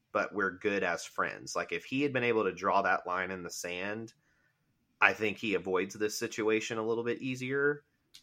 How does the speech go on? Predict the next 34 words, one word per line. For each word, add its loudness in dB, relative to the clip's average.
But 4
because 0
he -6
didn't, 0
and -2
Tori 2
started 4
leaning -2
towards 0
having 2
feelings -2
again, -4
now 6
they're 6
just -2
in 0
a -2
mess -2
because -2
of -4
it. -10
But 0
at -2
the -2
same -4
time, 2
like, -2
Tori 2
lived 2
with 0
him 0
for -2
long 4
enough, -2